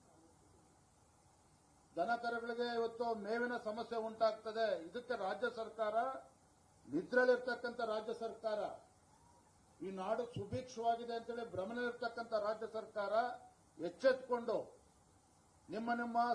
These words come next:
ಸಚಿವರುಗಳಿಗೆ, ಆ ಜಿಲ್ಲೆಗಳಿಗೆ ಹೋಗಿ ವಾಸ್ತವಿಕ ಪರಿಸ್ಥಿತಿಯನ್ನ ಅರ್ಥ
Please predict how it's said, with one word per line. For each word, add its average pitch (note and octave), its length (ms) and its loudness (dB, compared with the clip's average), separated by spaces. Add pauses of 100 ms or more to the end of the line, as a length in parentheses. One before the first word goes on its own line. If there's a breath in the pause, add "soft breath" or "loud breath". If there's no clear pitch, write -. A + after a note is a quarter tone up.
ಸಚಿವರುಗಳಿಗೆ, A3 760 -2
ಆ A#3 140 4
ಜಿಲ್ಲೆಗಳಿಗೆ A3+ 600 -4
ಹೋಗಿ G#3+ 440 0 (840)
ವಾಸ್ತವಿಕ A#3 500 6
ಪರಿಸ್ಥಿತಿಯನ್ನ A3+ 840 0 (1160)
ಅರ್ಥ - 240 0